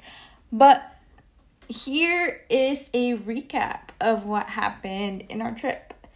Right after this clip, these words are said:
So, we left Saturday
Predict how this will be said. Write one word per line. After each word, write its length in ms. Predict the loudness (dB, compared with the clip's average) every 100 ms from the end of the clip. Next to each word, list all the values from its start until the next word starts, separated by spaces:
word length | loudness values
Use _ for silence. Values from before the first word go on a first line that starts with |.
| -20 -20 -20
So, 680 | -14 0 4 6 4 2 -6 _ _ -20 -20 -20 -16
we 560 | -10 -4 2 4 4
left 880 | 4 2 6 8 8 8 4 -4 -20 -20 -20 -20 -20 -20 -20 -20 -20 -20 -20 -20 -20 -16
Saturday 1120 | -2 6 6 6 4 2 -2 -2 -2 -2 -4